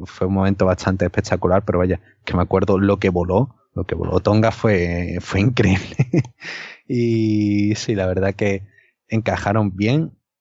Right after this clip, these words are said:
un combate trabajado en,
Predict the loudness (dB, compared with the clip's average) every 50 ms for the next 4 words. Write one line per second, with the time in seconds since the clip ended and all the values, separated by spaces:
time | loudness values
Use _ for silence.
0 | _ -4 -2 -2 0 0 2 2 2 2 2 2 0 0 0 0 2 2 2 0
1 | 0 -2 -2 0 0 2 2 0 -2 -4 -2 -2 0 2 2 2 0 -2 -4 -6
2 | -8 -6 -4 -2 -2 -2 -4 -4 -4 -6 -6 -8 -8